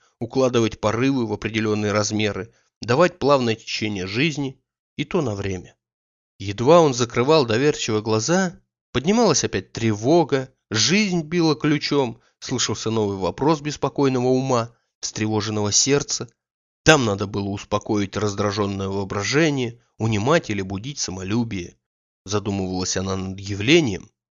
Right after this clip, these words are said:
Он спешил вручить ей ключ к нему. Вера в случайности, туман галлюцинаций исчезали из жизни. Светла и свободна открывалась перед ней даль. И она, как в прозрачной воде,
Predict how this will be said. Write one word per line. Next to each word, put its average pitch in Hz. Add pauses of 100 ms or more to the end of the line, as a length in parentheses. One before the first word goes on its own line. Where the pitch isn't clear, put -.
Он 110
спешил 113
вручить 117
ей 113
ключ 120
к -
нему. 98 (600)
Вера 190
в 175
случайности, 170
туман 160
галлюцинаций 151 (100)
исчезали 165
из 139
жизни. 92 (640)
Светла 135
и -
свободна 95 (280)
открывалась 104
перед 101
ней 98
даль. 98 (680)
И 104
она, 131
как -
в -
прозрачной 147
воде, 147